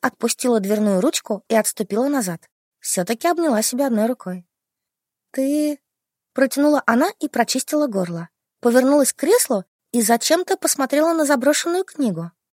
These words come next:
Что нужно сказать? «Ты только сейчас закончил в баре? Надо было остаться с тобой.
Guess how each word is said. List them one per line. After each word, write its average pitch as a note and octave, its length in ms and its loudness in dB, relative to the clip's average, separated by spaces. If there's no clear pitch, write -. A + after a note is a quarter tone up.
Что - 420 -4
нужно F#3+ 300 0
сказать? C4+ 540 -4
«Ты D4 240 0
только D4+ 400 2
сейчас G#4+ 340 0
закончил C#4 480 0
в A#3 80 -4
баре? G#3 380 0
Надо D4+ 220 2
было E4 240 4
остаться F#4 400 0
с - 80 -6
тобой. C4 420 0